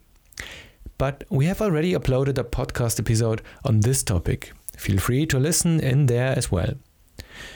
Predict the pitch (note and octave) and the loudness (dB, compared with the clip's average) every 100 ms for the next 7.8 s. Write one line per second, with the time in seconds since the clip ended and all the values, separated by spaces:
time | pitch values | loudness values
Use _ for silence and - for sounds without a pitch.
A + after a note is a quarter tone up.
0 | - - C#3+ E3+ G#3 F#3+ - D3 C3+ - | -12 -2 0 2 0 -2 0 0 2 2
1 | A2+ C3 C3 C#3+ C#3+ D#3+ D3+ A#2 G2 E2 | 2 4 4 2 0 0 0 2 2 2
2 | - - - _ _ - - _ - - | 0 -2 -4 _ _ -20 -20 _ -14 -14
3 | - - - C3+ F3+ D3 F3+ G3+ G3 - | -14 -14 -2 2 2 2 0 -2 -8 -4
4 | B2 B2+ D#3 D3+ C#3+ C3 A#2 - G#2+ B2 | 0 2 0 0 0 0 -2 0 2 2
5 | D3+ F3 - - G#2 - B2+ C3 A#2 A#2+ | 2 0 -2 -4 -4 -2 0 0 0 0
6 | G#2+ G#2+ G2+ - A2+ - - - - A2 | 0 0 0 0 -2 -2 -2 -4 0 2
7 | A2+ C3 - A2 C#3+ C#3+ E3+ | 4 2 -2 -4 -2 0 0